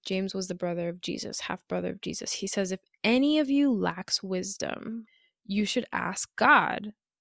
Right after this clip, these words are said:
who gives generously to all without finding fault, and it will be given to you." So if you lack wisdom, if you lack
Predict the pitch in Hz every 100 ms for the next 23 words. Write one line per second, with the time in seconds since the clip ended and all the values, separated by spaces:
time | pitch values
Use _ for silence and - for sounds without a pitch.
0 | _ - - 240 240 - - - 220 240
1 | 233 220 - 214 208 247 220 - - -
2 | - 202 - _ _ _ - 226 - -
3 | 185 180 - 202 _ _ - 202 - 185
4 | 190 - - 185 185 185 180 - 180 175
5 | - _ 190 196 - 180 202 247 240 196
6 | 190 175 175 175 190 - _ _ - -
7 | 196 180 202 - 185 - - - - 214
8 | 208 226 277 330 330 - 196 208 220 202
9 | - - - 208 208 _ _ 208 190 214
10 | 214 196 196 233